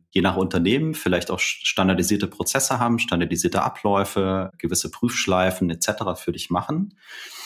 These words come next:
Und das ist super und es hilft auch, weil es schafft Klarheit und Verbindlichkeit und Effizienz. Und ich sehe mich aber ultimativ inhaltlich verantwortlich.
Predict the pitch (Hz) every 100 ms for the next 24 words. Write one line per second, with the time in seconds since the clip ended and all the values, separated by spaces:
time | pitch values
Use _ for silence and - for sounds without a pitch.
0 | - - - - 117 110 110 110 - -
1 | - - 123 147 - 170 170 240 240 -
2 | 196 - - 147 - - 135 196 208 -
3 | 85 - 87 - - 107 127 131 120 80
4 | - 82 127 - 170 - 160 226 - _
5 | _ _ _ _ _ _ 104 - 90 101
6 | - 101 107 180 208 - - - - -
7 | 110 107 104 - - 151 151 139 - 113
8 | 113 110 107 127 135 117 117 - 123 120
9 | - 123 110 85 - 82 - - 73 82
10 | - - - - - -